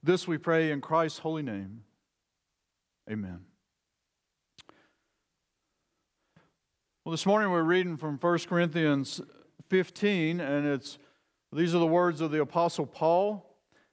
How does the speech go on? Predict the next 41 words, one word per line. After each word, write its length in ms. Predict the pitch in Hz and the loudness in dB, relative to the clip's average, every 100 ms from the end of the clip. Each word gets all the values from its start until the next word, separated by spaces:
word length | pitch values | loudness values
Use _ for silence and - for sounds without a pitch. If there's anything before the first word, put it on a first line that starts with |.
| _ _ | _ _
And 120 | 170 185 | -2 0
he 80 | |
gives 240 | 190 269 233 | 2 0 0
a, 120 | 233 | -2
really 380 | 180 214 349 285 | 0 0 2 0
a 60 | |
very 540 | 170 170 226 226 208 175 | 0 2 2 2 0 -6
succinct 760 | - 170 - 208 214 208 - - _ _ 156 139 | -6 -6 -4 -2 0 -2 -8 -20 _ _ -6 0
definition 640 | 202 208 185 175 190 202 | 0 0 -2 -2 -2 -2
of 80 | 165 | -2
the 80 | 143 | 0
gospel. 580 | 139 175 185 - 127 120 | 2 2 0 -6 -6 -2
He, 220 | 139 131 - - _ | -2 -4 -10 -20 _
he 280 | 156 156 143 | -6 -4 -6
shares 520 | - - 196 214 156 | -4 0 2 2 0
with 200 | 165 151 | -2 0
us 140 | 156 | 0
in 140 | 151 160 | 0 0
these 240 | 156 135 | 0 -2
texts 340 | - 180 170 151 | 2 2 0 -6
what 380 | 143 156 170 | -6 0 0
he's 260 | 165 185 156 | 2 -2 -2
been 240 | 165 185 | -4 -4
sharing, 680 | 147 - 180 202 190 143 131 - - - | -4 -4 -2 0 2 0 -2 -10 -20 -6
uh, 100 | 147 | -2
with 240 | 147 170 170 | 0 0 0
his 200 | 147 - | -4 -4
churches. 680 | - 196 190 117 90 - - - _ - | -2 -2 -2 -8 -12 -14 -20 -20 _ -12
And 120 | 139 | -8
so 200 | - 170 | 0 0
it's 140 | 160 165 | 0 -2
a 60 | |
good 260 | 135 202 - | -2 -2 0
place 240 | 196 185 | -2 -2
for 200 | - 165 | -2 0
us 200 | 170 165 | 2 0
today 400 | - 139 160 165 | -4 0 2 2
as 160 | 151 127 | -2 -4
we 120 | 147 | -6
begin 400 | 135 131 165 160 | -6 -2 -2 0
to, 160 | 131 | 0